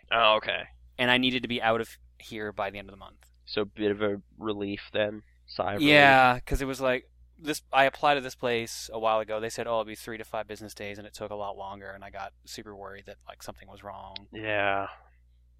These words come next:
Speaker 1: Huh.
Speaker 2: And all the other places I looked at were garbage.
Speaker 1: Like, you visited some places and just like, "This is,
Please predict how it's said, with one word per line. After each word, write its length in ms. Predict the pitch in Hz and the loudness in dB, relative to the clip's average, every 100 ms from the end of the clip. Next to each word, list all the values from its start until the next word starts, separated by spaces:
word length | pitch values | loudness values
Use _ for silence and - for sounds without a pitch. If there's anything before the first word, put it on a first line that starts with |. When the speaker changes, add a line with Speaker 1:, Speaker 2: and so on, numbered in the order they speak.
| _ | _
Speaker 1:
Huh. 320 | - 107 98 95 - - | -10 -6 -6 -8 -14 -8
Speaker 2:
And 100 | 131 | -4
all 160 | - 123 | 2 2
the 80 | 120 | 2
other 100 | 113 | -2
places 260 | 123 110 110 | -2 -4 -4
I 60 | |
looked 200 | 104 104 | -8 -6
at 100 | 107 | -8
were 80 | 101 | -10
garbage. 680 | - 101 101 101 101 - - _ _ _ _ _ _ _ _ 123 | -12 -12 -12 -14 -16 -18 -18 _ _ _ _ _ _ _ _ 0
Speaker 1:
Like, 160 | 110 | 0
you 100 | 117 107 | 0 -2
visited 300 | 107 110 - | -2 -2 -4
some 100 | 110 | 0
places 260 | 113 107 113 | 2 2 -2
and 100 | 104 | -4
just 100 | 107 | -2
like, 260 | 92 95 | -2 -2
"This 200 | 110 - | -4 2
is, 320 | 403 269 104 | 2 2 -4